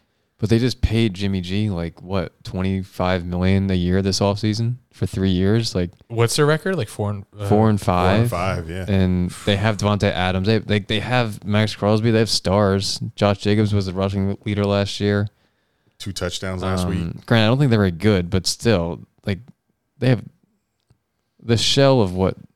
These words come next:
Speaker 1: they, their vision was kind of in place. Um, yeah.
Speaker 2: Uh, this next voicemail. Oh my God.
Speaker 3: How long is it?
Speaker 2: Two and a half minutes.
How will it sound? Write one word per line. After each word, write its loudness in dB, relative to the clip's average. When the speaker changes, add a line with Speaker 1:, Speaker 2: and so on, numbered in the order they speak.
Speaker 1:
they, 2
their -2
vision 0
was -4
kind -4
of -8
in -8
place. -6
Um, -4
yeah. -2
Speaker 2:
Uh, 2
this 0
next 0
voicemail. 0
Oh 0
my -6
God. 0
Speaker 3:
How -8
long -8
is -16
it? -20
Speaker 2:
Two -8
and -4
a -2
half -4
minutes. -10